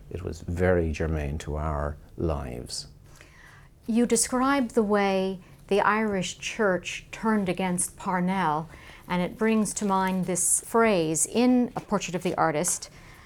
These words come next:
Speaker 2: Stephen Dedalus is proclaiming his independence, and speaking with some schoolmates, he says,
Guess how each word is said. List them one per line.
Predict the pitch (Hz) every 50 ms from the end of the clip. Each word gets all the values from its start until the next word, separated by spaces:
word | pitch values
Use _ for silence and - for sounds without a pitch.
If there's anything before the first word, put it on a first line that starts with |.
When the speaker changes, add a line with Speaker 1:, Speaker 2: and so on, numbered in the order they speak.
| - - - - - -
Speaker 2:
Stephen | - - - - - 247 247 254 214 233 220 208 180
Dedalus | 202 190 190 185 185 175 175 165 170 - - -
is | - - 180 175 175 170 156 - - - - - - - -
proclaiming | - 220 220 - - 277 294 311 285 277 254
his | 220 233 214 185
independence, | 208 202 202 190 185 190 190 208 190 180 - 73 - - - - - - - - -
and | 190 190 180 175 175 180 180 170 175 - - - - -
speaking | - - - - 214 - 214 190
with | 180 180 180
some | - - 180
schoolmates, | 160 - - 202 185 185 185 180 170 160 160 165 - - - - - - - - -
he | - - - 196 190
says, | - - - 185 180 170 165 160 156 - -